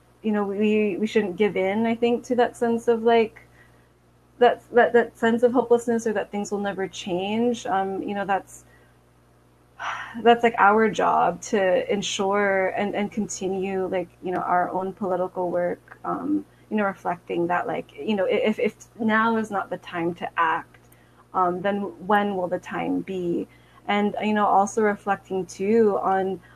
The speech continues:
um, you know, the, like, Black Lives Matter movement here, you know, like, the, the resurgence, right, of,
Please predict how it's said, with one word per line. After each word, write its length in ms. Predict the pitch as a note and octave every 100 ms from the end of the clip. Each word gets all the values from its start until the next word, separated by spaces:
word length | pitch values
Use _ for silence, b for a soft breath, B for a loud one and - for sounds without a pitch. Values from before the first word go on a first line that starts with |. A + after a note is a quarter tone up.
| B -
um, 360 | G3 F#3+ F#3 -
you 60 |
know, 260 | G3 F#3+ F#3
the, 480 | F3 F#3 F3+ F#3 F#3 b b b -
like, 160 | F#3+ - -
Black 320 | F#3+ F#3+ -
Lives 340 | G3+ G3 F#3
Matter 380 | G#3 F#3+ G3+ G#3
movement 480 | G3+ G3 G3 G3 G#3+
here, 480 | B3 B3+ A#3+ A3+ G#3
you 120 | G3+
know, 200 | G3+ G3+
like, 240 | G3 G3
the, 200 | G3 G3 -
the 80 |
resurgence, 920 | G3 G3+ - G3+ G#3+ A3 G#3 G3+ F#3+ -
right, 300 | G3 G#3 G#3+
of, 160 | G3